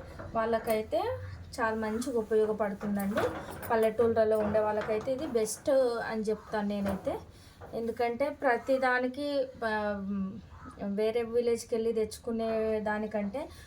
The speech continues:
ఊళ్ళో ఫైవ్ టెన్ రూపీస్ ఎక్కువైనా సరే తీసుకుందామనే చూస్తారు కదండి, అందు గురించి అని చెప్తున్నాను. మీలో ఎవరైతే, ఆ, ఇంట్లో కనుక టైలరింగ్ చేస్తున్న వాళ్ళు,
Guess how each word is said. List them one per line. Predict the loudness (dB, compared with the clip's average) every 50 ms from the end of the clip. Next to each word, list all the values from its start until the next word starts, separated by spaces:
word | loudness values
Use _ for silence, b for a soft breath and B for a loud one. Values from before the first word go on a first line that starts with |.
| B B 2
ఊళ్ళో | 4 4 4 4 4 4 4 4 2 0
ఫైవ్ | 0 0 0 0 2 2
టెన్ | 0 0 0
రూపీస్ | -2 0 0 0 2 2 0
ఎక్కువైనా | 0 2 0 0 0 0 0 -2 -2
సరే | -2 0 0 0 0
తీసుకుందామనే | 0 -2 -4 -4 -4 -4 -2 -2 0 0 -2 -2 -2 -2
చూస్తారు | -2 -2 -4 -4 -4 -4 -4 -2
కదండి, | 0 -2 -2 0 -2 -2 -2 -2 -2 -4 -6 B B B B B B B -6
అందు | -4 -2 -2 -2
గురించి | -2 -2 -2 0 0 -2 0 -2 -2
అని | -2 0 0 0
చెప్తున్నాను. | 0 -2 -2 -2 -2 -2 0 0 0 0 -2 -2 -2 -2 -2
మీలో | 0 0 2 2 2 2 2 2
ఎవరైతే, | 2 2 2 2 0 0 0 -2 -2 -2 -2 -2 -2 -2 -2 B B B B B B B -10 -10 -4 0
ఆ, | 2 2 2 2 0 0 0 -2 -2 -4 -2
ఇంట్లో | -2 -2 -2 0 0 0 0
కనుక | 2 0 0 0 -2
టైలరింగ్ | -2 0 0 0 0 2 0 0 0 0 -2 -2 -2 -2 -2 0 0
చేస్తున్న | 0 0 -2 -4 -4 -2 0
వాళ్ళు, | 0 2 2 0 0 0 -2 -4 -4